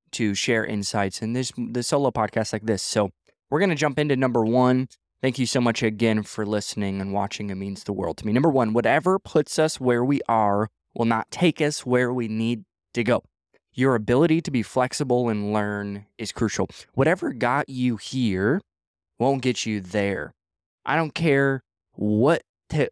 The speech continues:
what it took. It might have been a twenty-year journey to get to this point today. That's great. And it's our responsibility to be able to pivot, to be able to learn, to be able to grab insight from our local area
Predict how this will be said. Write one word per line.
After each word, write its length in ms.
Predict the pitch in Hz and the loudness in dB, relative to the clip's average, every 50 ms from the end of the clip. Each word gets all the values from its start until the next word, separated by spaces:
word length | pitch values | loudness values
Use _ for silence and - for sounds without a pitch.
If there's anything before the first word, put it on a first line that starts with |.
| - _ | -6 _
what 280 | - 117 127 143 160 | -6 0 0 2 2
it 120 | 185 - - | 2 0 -2
took. 400 | - 151 117 - - - - - _ _ _ _ _ _ _ _ _ _ | -4 -2 -2 -4 -4 -10 -20 -20 _ _ _ _ _ _ _ _ _ _
It 120 | 131 147 | -2 0
might 200 | 160 156 160 151 | 0 2 2 2
have 220 | 139 131 117 107 | 2 0 0 0
been 320 | 117 123 117 107 104 104 - | 0 0 2 2 0 -2 -2
a 80 | 92 117 | -2 -4
twenty-year 600 | - - - 139 147 170 180 175 160 151 147 139 | -4 -4 -2 -2 0 0 0 0 2 2 0 0
journey 400 | 117 123 123 117 107 104 101 98 | 0 0 0 0 0 -2 -4 -4
to 120 | - 113 | -6 -4
get 160 | 95 117 113 - | -2 -2 -4 -2
to 120 | - 104 | -2 -4
this 300 | 98 104 113 117 113 - | 0 0 0 0 0 -4
point 360 | - _ - 113 107 101 - | -10 _ -2 -2 -2 -2 -2
today. 500 | - - 104 98 98 101 90 85 80 - - _ | -4 -6 -4 0 0 0 0 0 -2 -6 -10 _
That's 320 | - 120 113 113 - - | 0 0 0 0 -2 -8
great. 540 | - - 120 117 127 123 107 98 107 110 - _ _ | -6 -2 2 2 4 4 2 0 -2 -6 -8 _ _
And 600 | 135 139 131 113 104 101 104 104 113 123 123 - _ _ _ _ | 0 2 4 4 4 2 0 0 -2 -4 -6 -10 _ _ _ _
it's 200 | 110 117 - - _ | -8 -8 -8 -6 _
our 200 | - 123 127 131 | 0 2 4 4
responsibility 760 | 131 127 117 - - 113 110 104 107 101 107 104 98 98 98 98 | 2 2 0 -2 -4 -4 -4 -2 -4 -2 0 0 2 0 0 -4
to 100 | - - | -4 -2
be 80 | - | -2
able 160 | 104 95 110 | 0 0 0
to 160 | 107 - - 90 | -2 -2 -6 -8
pivot, 560 | - _ - - 120 117 113 131 160 190 - - _ _ _ _ _ _ | -8 _ -4 0 2 2 4 4 2 2 0 -4 _ _ _ _ _ _
to 80 | - - | -4 0
be 80 | 131 123 | 0 2
able 80 | 113 | 2
to 100 | 107 110 | 2 0
learn, 640 | 104 101 104 107 110 110 110 110 110 107 107 110 107 - _ _ _ _ _ - | 0 0 0 2 2 2 4 2 2 0 0 -2 -6 -8 _ _ _ _ _ -8
to 80 | 110 | -2
be 60 | 110 113 | 0 2
able 140 | 113 110 | 2 2
to 80 | 104 107 | 2 -2
grab 340 | 92 95 113 107 107 117 113 - | -4 -2 -2 0 0 0 -2 -2
insight 640 | 123 120 135 139 - - 135 135 139 143 - - | -4 -4 -2 -2 0 0 2 2 0 0 -4 -8
from 240 | - - 127 113 110 | -6 -4 -2 0 0
our 120 | 107 107 | 0 0
local 400 | 98 101 107 110 - - 131 104 | 0 0 0 0 2 0 0 0
area 480 | - 104 104 104 101 98 98 98 95 | 0 0 0 0 0 0 0 -2 -2